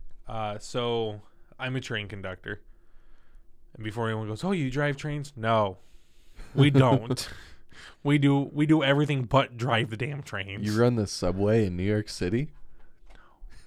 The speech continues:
Speaker 1: No.
Speaker 2: <laughs>
Speaker 1: I'm, I'm not a general manager here, man. I'm not a sixteen-year-old making the sandwich. I know what you're talking about. I'm just being a dickhead. Leave, leave me be. Um, so basically, like, a train conductor, their,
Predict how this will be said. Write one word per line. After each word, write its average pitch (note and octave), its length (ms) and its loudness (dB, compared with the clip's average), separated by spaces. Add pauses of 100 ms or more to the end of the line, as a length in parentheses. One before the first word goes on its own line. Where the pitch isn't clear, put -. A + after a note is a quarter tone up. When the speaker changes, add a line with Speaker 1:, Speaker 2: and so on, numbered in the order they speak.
Speaker 1:
No. C#3+ 100 2
Speaker 2:
<laughs> - 80 -8 (1120)
Speaker 1:
I'm, A2+ 220 -12
I'm A2 80 -12
not A#2 160 -4
a A2 60 -4
general A2 360 -6
manager G#2+ 440 -12
here, G#2+ 200 -12
man. A#2 280 -12 (200)
I'm A#2+ 80 -12
not A#2 140 -2
a A2 60 -6
sixteen-year-old A2 800 -10
making A2 200 -14
the A2+ 100 -18
sandwich. A2 440 -18 (1040)
I G#2 100 -6
know G2+ 120 -6
what G2+ 80 -6
you're G#2 120 -8
talking G2+ 240 -6
about. G2+ 120 -12
I'm G2 100 -12
just F#2+ 160 -14
being F#2 140 -14
a F#2+ 40 -10
dickhead. - 360 -14 (920)
Leave, G#2+ 100 -18 (180)
leave G#2+ 160 -12
me G#2 60 -10
be. G2 220 -14 (560)
Um, B2 520 -6 (920)
so D3 300 0
basically, C#3+ 440 -2
like, A#2+ 160 -4
a A#2 60 -8
train B2 200 -6
conductor, G#2+ 340 -8
their, A#2+ 320 -6